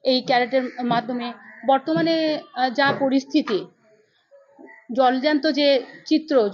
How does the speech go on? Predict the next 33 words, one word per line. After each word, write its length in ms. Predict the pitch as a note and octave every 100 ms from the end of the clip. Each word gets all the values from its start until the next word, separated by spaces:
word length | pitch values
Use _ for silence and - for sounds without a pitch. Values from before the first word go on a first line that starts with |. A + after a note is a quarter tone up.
| -
আরজি 280 | A#3+ A3+ C#4+
করের 280 | C#4+ C#4
ঘটনা, 460 | B3+ A3+ G#3+ F3+ - - - - _ _ _ _ -
সেই 160 | - C#4+
ঘটনা 520 | B3+ C4+ C#4 C#4 C#4 C4+ _
আরও 220 | B3 C4 D4+
আমাদের 360 | C#4+ C#4+ C#4
উদ্বুদ্ধ 400 | C4+ G#3+ B3+ A3
করছে। 500 | C4+ C4+ B3+ - F#4 - _
আমি 200 | B3 C4
আমার 200 | B3+ B3+ - - - _ - -
ছাত্রছাত্রী, 640 | B3+ B3 B3 A#3+ A3+ - B3
এ, 80 | A3
ছাত-, 560 | A3 G#3+ - - - B3+
এগুলো 280 | C4+ C4 C4 - -
অবশ্যই 520 | C4+ E4+ E4 F4+ C4+
ছেলেদের 360 | A3+ C4+ C#4 D4+
উপর 220 | D4 D#4
যে 220 | D4 D4 C#4+ - - _
আক্রমণ 400 | A#3+ A#3+ C#4+ D4
হচ্ছে 300 | B3+ C4+ C4+
না, 140 | C4+ C4
তা 180 | B3 A#3+
নয়। 240 | A#3 - - - - - _ _ _ _ _ _ _ _ _ - -
কিছুদিন 400 | D4 E4 E4 D#4+
আগে, 440 | C#4 C#4 C4+ C4+ A3+
যে 280 | A3 B3+ B3+ - - -
কয়েক 200 | D4 C4
বছর 260 | C#4+ D4+
আগে 260 | C4 A#3+ B3
নির্ভয়া 400 | B3+ B3 C4+ C4+
কাণ্ড 300 | C4+ B3 B3
থেকে 380 | B3+ B3 A#3+